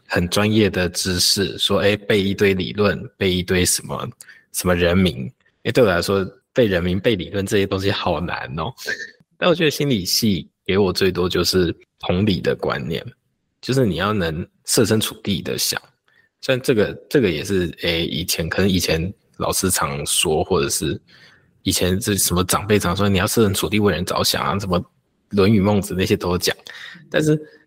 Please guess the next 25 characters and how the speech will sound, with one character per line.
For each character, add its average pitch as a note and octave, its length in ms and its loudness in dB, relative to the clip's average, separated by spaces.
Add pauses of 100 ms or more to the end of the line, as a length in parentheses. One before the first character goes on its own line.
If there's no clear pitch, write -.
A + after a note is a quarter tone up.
你 F#2 100 0
要 G#2+ 100 2
真 D#3 220 2
的 A2+ 80 2
去 - 500 0 (380)
体 - 220 -2
会， - 260 0 (320)
你 E2 140 -8
要 G2+ 180 -2
去 F#2 400 2
实 - 240 -2
际 F#2+ 140 2
参 F2+ 240 -2
与 E2+ 140 -2
进 E2+ 200 -2
去。 - 340 -2 (300)
所 - 160 0
以 F#2+ 60 4
我 E2 100 -2
在 G2 180 -2
心 A2 220 0
理 G2+ 160 2
系， F2+ 240 -2
就 F#2+ 160 2
是 F#2+ 260 2